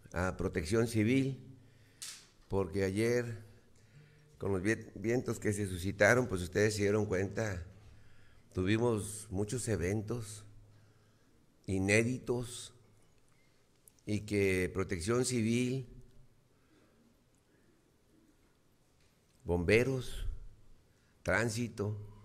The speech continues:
estuvieron muy al pendiente de todo lo sucedido. Yo también todo el día estuve muy al pendiente de lo que estaba sucediendo en la ciudad. Desde muy temprano empezaron las vicisitudes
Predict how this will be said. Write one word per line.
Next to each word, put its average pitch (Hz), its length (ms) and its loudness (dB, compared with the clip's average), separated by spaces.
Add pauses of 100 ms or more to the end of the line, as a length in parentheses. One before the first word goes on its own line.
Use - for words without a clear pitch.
(560)
estuvieron 123 380 4
muy 147 160 8
al 139 80 12
pendiente 120 640 10
de 107 140 10
todo 120 300 8
lo 117 100 8
sucedido. 104 400 6
Yo 123 200 10
también 117 440 6
todo 123 180 8
el 120 140 6
día 113 340 4 (840)
estuve 113 340 4
muy 120 160 6
al 123 120 6
pendiente 107 500 4
de 113 80 6
lo 90 100 4
que 87 80 0
estaba 101 320 4
sucediendo 92 720 4
en 80 120 6
la 78 260 2
ciudad. 87 520 4 (600)
Desde 92 240 6
muy 120 160 6
temprano 120 720 4 (880)
empezaron 98 640 6
las 95 280 4
vicisitudes 92 960 0